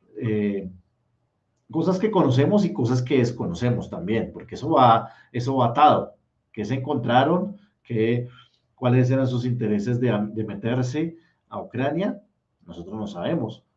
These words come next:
Eso, eso, eso realmente es lo, lo importante. No sé, Jaime, ¿qué opines de lo que comentó Hans, de lo que estamos,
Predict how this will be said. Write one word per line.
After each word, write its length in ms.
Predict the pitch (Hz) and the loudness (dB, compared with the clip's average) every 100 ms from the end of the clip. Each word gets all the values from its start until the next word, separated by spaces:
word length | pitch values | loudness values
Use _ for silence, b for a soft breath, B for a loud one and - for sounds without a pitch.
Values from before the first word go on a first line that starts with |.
| _ _ _ - | _ _ _ -4
Eso, 600 | 120 120 139 147 147 _ _ _ _ | -4 -2 -2 -2 -4 _ _ _ _
eso, 600 | 120 117 123 135 139 - | -8 -4 0 2 0 0
eso 320 | 123 120 170 | -2 -2 -2
realmente 800 | 143 107 110 117 120 120 123 123 | -4 -4 -2 -2 -2 -2 -2 -2
es 160 | 113 110 | -6 -4
lo, 340 | 117 120 120 | -4 -4 -4
lo 120 | 117 104 | -4 -6
importante. 720 | 101 92 92 117 107 - - b b b _ | -6 -8 -8 -8 -8 -10 -14 b b b _
No 100 | 131 | -4
sé, 120 | 127 | 0
Jaime, 540 | 131 143 139 143 123 b b b | 2 2 0 -4 -6 b b b
¿qué 140 | _ 139 | _ -6
opines 420 | 123 139 143 123 | -4 -4 -4 -2
de 100 | 139 | 0
lo 120 | 123 | 2
que 180 | 117 113 | 2 -2
comentó 480 | 120 110 101 120 113 | -4 -6 -6 -6 -4
Hans, 320 | 123 143 143 123 | 0 0 0 -2
de 60 | |
lo 100 | 113 | -2
que 80 | 110 | -4
estamos, 600 | 104 113 117 123 - - | -6 -6 -2 -4 -4 -10